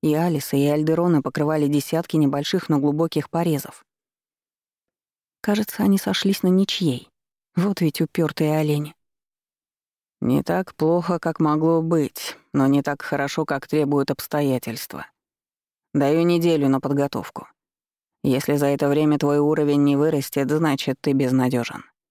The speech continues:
вскинул голову король Фейри. «Напомню тебе, не только я не смог победить в этом сражении. За семь дней еще успею порезать тебя на приманку для неблагих. Вечером принесут новый наряд для тренировок.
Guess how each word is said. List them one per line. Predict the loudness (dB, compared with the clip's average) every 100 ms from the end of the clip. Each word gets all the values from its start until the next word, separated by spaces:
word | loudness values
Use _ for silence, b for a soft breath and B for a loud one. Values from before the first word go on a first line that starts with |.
| _ _ _ _
вскинул | -12 -2 0 2 0
голову | 0 0 0 -2
король | 0 0 0
Фейри. | -2 -8 -8 -14 -20 _ _ _ _ _ _ _ _ _ -2
«Напомню | 0 0 0 2 2 2
тебе, | -2 -4 -8 _ -2
не | 0 0
только | 2 0 2
я | 2 2 2
не | 0
смог | 0 -2 0
победить | 0 0 0 0
в | 0
этом | 0 0
сражении. | -2 -4 -2 -2 -2 -4 -12 _ _ _ _ _ _ _ _ _ _ _ _ _ _
За | -6 -4 -2
семь | -2 0 2
дней | 2 2
еще | 2 2
успею | 0 0 0 0 2
порезать | 0 0 0 0 -2
тебя | -2 0 2
на | 0
приманку | 0 0 2 0 0
для | 0 2
неблагих. | 2 2 0 -2 -6 -8 -14 -16 _ -4
Вечером | 0 0 0 0 0
принесут | 2 2 2 -2 0
новый | 2 2
наряд | 2 2 0 0
для | 0
тренировок. | 2 2 2 0 -6 -12 -18